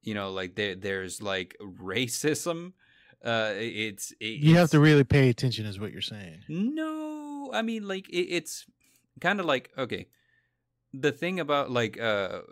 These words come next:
Speaker 1: Attack on Titan is that, y-, you know, like, there are things that are important, there are things that are not important, but, like, the writer d-, is one of those that likes to connect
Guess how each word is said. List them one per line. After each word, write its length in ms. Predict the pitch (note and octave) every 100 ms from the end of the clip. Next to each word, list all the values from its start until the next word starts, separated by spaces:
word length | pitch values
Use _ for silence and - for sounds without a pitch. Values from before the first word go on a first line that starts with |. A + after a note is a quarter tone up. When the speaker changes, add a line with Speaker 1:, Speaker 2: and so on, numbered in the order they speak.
| -
Speaker 1:
Attack 320 | A2+ A#2+ A2
on 120 | G#2
Titan 300 | A2+ G#2 G2+
is 140 | F#2+ G2
that, 180 | F#2+
y-, 60 | -
you 360 | A#2 G#2+ B2 B2+
know, 160 | A#2
like, 280 | G#2+ G2+ -
there 260 | A#2+ E3 F#3
are 120 | D#3+
things 240 | - C#3 B2
that 100 | A#2
are 100 | G#2+
important, 380 | G2 G#2+ G#2 G#2
there 100 | G2+
are 40 |
things 240 | - G2+ -
that 80 | F#2+
are 60 |
not 160 | F#2 F#2
important, 380 | F2+ G#2 F#2+ F#2
but, 160 | G2+
like, 200 | G#2 G2
the 100 | A2
writer 380 | G2+ A#2+ C3 C3
d-, 180 | G2 G#2+
is 240 | A#2+ A#2 A#2
one 120 | A2
of 80 | F#2+
those 260 | F#2+ F#2+
that 180 | - -
likes 200 | F#2+ F#2
to 80 | -
connect 540 | - G2 G2 G2 F#2+